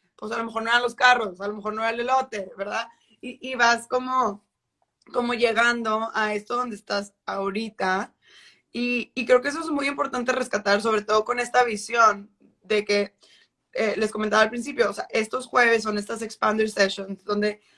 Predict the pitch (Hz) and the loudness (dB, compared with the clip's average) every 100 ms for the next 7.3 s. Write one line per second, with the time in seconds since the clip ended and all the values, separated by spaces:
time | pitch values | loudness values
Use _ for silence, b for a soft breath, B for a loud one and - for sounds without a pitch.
0 | b 226 233 226 240 240 240 294 311 302 | b 6 6 6 4 4 2 -4 -8 -6
1 | 285 269 269 247 - 247 226 220 214 208 | -4 -6 -6 -12 -4 0 2 2 -2 -6
2 | 220 233 233 226 240 247 240 196 _ _ | -2 2 2 2 2 2 0 -2 _ _
3 | _ 240 - 294 294 302 311 294 285 294 | _ -6 -4 -6 -2 -2 -2 -4 -6 -4
4 | 277 269 262 254 262 262 233 226 220 247 | -2 -2 -4 -8 -8 -6 -2 -2 0 -2
5 | 247 226 214 254 254 262 269 269 262 233 | 0 0 0 0 2 0 0 0 4 4
6 | 233 220 190 _ 240 240 240 240 - 277 | 4 2 0 _ -6 0 0 2 2 2
7 | 254 220 214 | 2 -2 -2